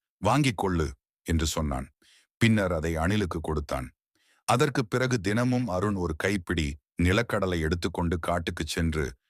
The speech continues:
அணிலுக்கு கொடுத்து வந்தான். அணில் அவனை பார்த்தாலே ஓடி வந்து தோளில் ஏறிவிடும். அந்த நட்பு கிராமமெல்லாம் பேசப்படும் அளவுக்கு ஆனது. ஒரு நாள் அருண் காட்டுக்குள் வழி தவறி சென்று விட்டான்.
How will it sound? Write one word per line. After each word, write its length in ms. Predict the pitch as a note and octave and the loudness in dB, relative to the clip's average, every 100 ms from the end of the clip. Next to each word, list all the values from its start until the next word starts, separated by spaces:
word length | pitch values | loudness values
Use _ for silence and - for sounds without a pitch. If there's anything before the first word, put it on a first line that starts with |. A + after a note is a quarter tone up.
| _ - | _ -2
அணிலுக்கு 460 | F2 G2+ G2 E2 E2 | 2 2 2 -2 -4
கொடுத்து 280 | D#2+ D#2 D2 | -2 -2 -2
வந்தான். 360 | C#2 C2 B1+ - _ _ _ _ - | -6 -8 -10 -14 _ _ _ _ 0
அணில் 300 | E2+ G2+ A2 | 2 4 2
அவனை 260 | F2+ E2 D#2+ - | 2 0 -2 0
பார்த்தாலே 520 | E2+ F#2 G#2 F#2 G2 | -2 0 -2 0 0
ஓடி 360 | E2+ F2 F#2+ | 0 0 0
வந்து 240 | F2+ F2+ F2 | 0 -2 -2
தோளில் 360 | D#2+ F2 E2+ D2+ | -2 0 0 0
ஏறிவிடும். 420 | D#2 C#2+ C2 - _ _ - - - | -2 -4 -8 -12 _ _ -20 -6 2
அந்த 240 | G2+ F#2 | 4 4
நட்பு 340 | F2+ F#2+ - G2 E2+ | 2 0 -2 -2 0
கிராமமெல்லாம் 720 | F2 G2 F#2+ F#2 F#2 F#2 E2+ | 2 2 0 0 0 -2 -2
பேசப்படும் 500 | F2 - D#2 D#2+ D2+ | -2 -2 -4 -4 -2
அளவுக்கு 360 | D#2 D#2+ D#2 | -2 -2 -4
ஆனது. 300 | C#2+ C#2 B1+ A#1+ _ _ _ _ - - | -6 -6 -8 -14 _ _ _ _ -20 0
ஒரு 180 | B2+ C#3+ | 4 4
நாள் 260 | D#3 F#3 | 4 2
அருண் 300 | D#3+ C3 D3 | 0 0 2
காட்டுக்குள் 520 | C3 B2+ A#2 G#2+ A2 G2+ | 0 -2 -2 -2 -2 0
வழி 240 | F#2 B2 | 0 0
தவறி 300 | A#2 G#2+ G2+ | 0 -2 -4
சென்று 280 | - D#2+ D#2 | -4 -4 -4
விட்டான். 360 | C#2+ C#2 C2 | -4 -6 -8